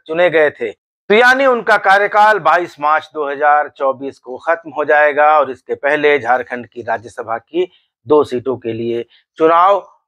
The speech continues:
हो जाएंगे। और झारखंड मुक्ति मोर्चा ने उनसे वादा किया है कि सरफराज अहमद को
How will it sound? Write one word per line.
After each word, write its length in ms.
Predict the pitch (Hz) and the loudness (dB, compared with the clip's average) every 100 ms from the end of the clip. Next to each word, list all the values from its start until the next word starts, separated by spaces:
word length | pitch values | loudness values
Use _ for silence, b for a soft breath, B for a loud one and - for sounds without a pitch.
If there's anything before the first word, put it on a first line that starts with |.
| - | 0
हो 120 | 202 | 2
जाएंगे। 480 | 165 139 120 104 85 _ _ _ - | 4 0 -2 -10 -20 _ _ _ 0
और 300 | 233 269 247 - _ _ _ - | 2 4 0 -6 _ _ _ 0
झारखंड 400 | 196 240 240 226 | 2 2 0 -2
मुक्ति 320 | 214 180 185 | -4 -6 -8
मोर्चा 400 | 180 190 190 208 | -4 -4 0 0
ने 120 | 202 196 | 0 -2
उनसे 300 | 165 - 139 | -4 -4 0
वादा 340 | 147 180 196 | 2 4 2
किया 280 | 190 180 180 | 0 0 2
है 240 | 175 175 180 | 2 2 -2
कि 140 | 151 | -6
सरफराज 560 | - 131 143 147 147 135 | -12 -12 -2 2 2 0
अहमद 340 | 139 143 139 | -6 -6 -10
को 260 | _ 139 | _ -8